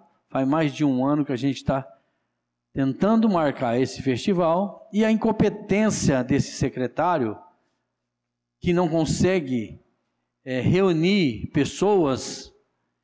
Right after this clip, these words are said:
e eu disse aqui, logo no começo, que a gente tinha que montar uma comissão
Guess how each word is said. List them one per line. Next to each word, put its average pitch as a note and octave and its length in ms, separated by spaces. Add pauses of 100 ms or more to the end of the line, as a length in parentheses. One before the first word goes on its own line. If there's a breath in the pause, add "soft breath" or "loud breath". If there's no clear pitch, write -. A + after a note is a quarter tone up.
(140)
e D#3 60
eu D#3+ 100
disse D#3 340
aqui, E3+ 640 (560)
logo D#3+ 300
no C#3+ 100
começo, D3 480
que C#3+ 80
a C3 40
gente D3 280
tinha D#3+ 180
que D3+ 120
montar C#3 320
uma E3+ 120
comissão E3 800